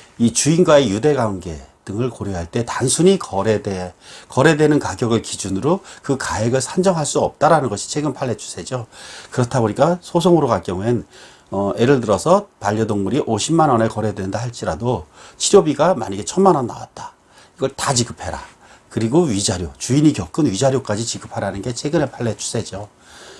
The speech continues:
하지만 우리 자동차 보험 실무에서는 그렇게 처리하지는 않고 있습니다. 아직까지는.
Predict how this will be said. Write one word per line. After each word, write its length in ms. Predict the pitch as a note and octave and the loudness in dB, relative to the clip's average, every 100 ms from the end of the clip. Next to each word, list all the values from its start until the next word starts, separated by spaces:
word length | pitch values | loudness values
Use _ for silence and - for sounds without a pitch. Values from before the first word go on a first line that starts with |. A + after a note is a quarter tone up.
| - - G2+ - - | -20 -10 -10 -8 -8
하지만 540 | - E3+ F#3+ C3+ A2+ | -4 2 4 4 0
우리 320 | - G#2 G#2 F2 | -4 -6 -4 -4
자동차 420 | - A2+ F#2 C3+ | -2 -2 -2 -4
보험 220 | G#2+ F#2+ | -2 -4
실무에서는 720 | - D3 B2+ F#2 G2+ A2+ C3+ - - - - | -2 0 0 -2 -4 -4 -4 -10 -20 -20 -10
그렇게 260 | A2+ A#2 | -8 -4
처리하지는 580 | C3 - D3 B2 - - | -4 -4 -4 -4 -2 -6
않고 200 | - - | -6 -6
있습니다. 440 | G2 - E2+ - - | -6 -6 -6 -6 -4
아직까지는. 920 | G#2+ G#2 B2+ - B2 - - F2 E3 | -6 -4 -6 0 0 0 -6 -4 -4